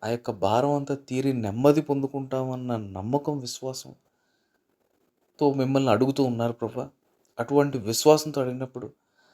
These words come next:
వారి యొక్క ఆశగల ప్రాణాన్ని మీరే తృప్తిపరచమని, మీ కృపా కాపుదల, దయ బిడలైన వారందరికీ అనుగ్రహించమని, పరిపూర్ణమైన శక్తిని దయచేయమని ప్రభా. కుటుంబ సభ్యుల్లో కోల్పోయి బాధపడుతున్న ప్రతి ఒక్కరికి మీ ఆదరణను అనుగ్రహించమని,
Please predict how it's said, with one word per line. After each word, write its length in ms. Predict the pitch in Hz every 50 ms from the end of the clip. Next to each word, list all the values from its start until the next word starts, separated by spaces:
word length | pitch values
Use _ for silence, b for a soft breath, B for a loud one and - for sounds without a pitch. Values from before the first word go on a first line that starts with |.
| _ _ _ -
వారి 200 | 104 117 127 135
యొక్క 200 | 135 131 - - 123
ఆశగల 420 | 110 107 127 139 - 160 156 160
ప్రాణాన్ని 460 | 156 - 147 143 143 147 143 143 139
మీరే 140 | 131 127 131
తృప్తిపరచమని, 1000 | 127 - _ - 127 123 - - 160 151 151 147 - - 151 143 147 143 139 139 139 _ _ _ _ _ -
మీ 100 | 107 117
కృపా 380 | 120 - 131 123 123 135 131 127
కాపుదల, 680 | 127 - 120 113 113 - - 123 120 120 120 120 123 - _ _ _ _ _ _ _ _ _ _ _ _ -
దయ 300 | 98 92 113 120 131 139 139 135 131 131 - _ _ _ _ _ _ -
బిడలైన 420 | 117 113 123 131 143 147 156 151
వారందరికీ 600 | 151 147 139 131 120 123 139 160 175 226 233 185
అనుగ్రహించమని, 640 | 151 123 120 123 120 117 117 113 - - - - - - _ _
పరిపూర్ణమైన 580 | - 104 117 - _ 135 139 135 135 135 131 127
శక్తిని 480 | - - - 160 - - - 160 147 123
దయచేయమని 560 | 110 104 104 - - - - - - - _ _ _ b b b b b b b b b b b b b b b b b _ _ _
ప్రభా. 160 | 107 104 104
కుటుంబ 380 | 104 - - 117 120 123 135 135
సభ్యుల్లో 720 | 131 - 127 123 120 127 131 131 131 135 131 131 135 - - _ _ _ _ _ -
కోల్పోయి 420 | 131 127 127 127 - 135 131 127
బాధపడుతున్న 560 | 120 113 110 113 113 120 120 117 - 120 117
ప్రతి 340 | - - 120 117 - - 143
ఒక్కరికి 420 | 127 120 120 - 160 160 160 156 156
మీ 140 | 147 135
ఆదరణను 460 | 117 104 104 107 110 113 117 117 110 107
అనుగ్రహించమని, 640 | 107 110 113 120 120 113 - - - - 85 123